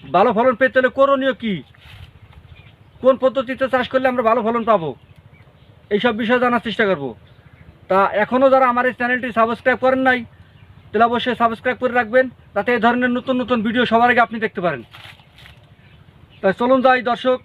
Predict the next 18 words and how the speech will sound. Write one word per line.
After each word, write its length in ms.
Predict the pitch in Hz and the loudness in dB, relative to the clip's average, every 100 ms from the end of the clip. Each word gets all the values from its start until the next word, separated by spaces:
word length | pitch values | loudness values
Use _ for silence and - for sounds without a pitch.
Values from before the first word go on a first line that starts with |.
| - - - - | -12 -20 -20 -8
আমরা 380 | 202 226 233 226 - | -2 2 2 0 -4
আজকে 260 | 220 - | -6 -2
এই 260 | 233 208 220 | -2 0 0
নবাব 260 | 220 233 | 0 0
ভাইয়ের 180 | 190 240 | 0 0
কাছ 160 | 240 233 | -2 -8
থেকে 220 | 240 233 | -6 -4
জানার 240 | 233 233 | -2 -2
চেষ্টা 280 | 220 214 262 | -4 -6 -4
করি 280 | 226 220 220 - - - - - | -2 -4 -6 -12 -20 -20 -20 -8
যে 160 | 180 214 208 190 135 170 - _ | 2 4 4 2 -2 -10 -14 _
টপ 200 | 240 220 | 0 0
লেডি 180 | 233 226 | 0 -4
পেঁপে 300 | 214 214 - | -2 -2 -2
সম্পর্কে। 520 | - 214 214 185 139 110 - - - - - _ - - - - - - - - - - - - - - - - - | -2 -2 -2 -4 -6 -8 -18 -20 -20 -20 -20 _ -20 -20 -20 -20 -20 -20 -20 -20 -20 -20 -20 -20 -20 -20 -20 -20 -6
আসসালামু 420 | 190 240 262 277 | -2 2 4 6
আলাইকুম 320 | 277 269 254 | 4 4 2
ভাই। 180 | 240 208 | 2 2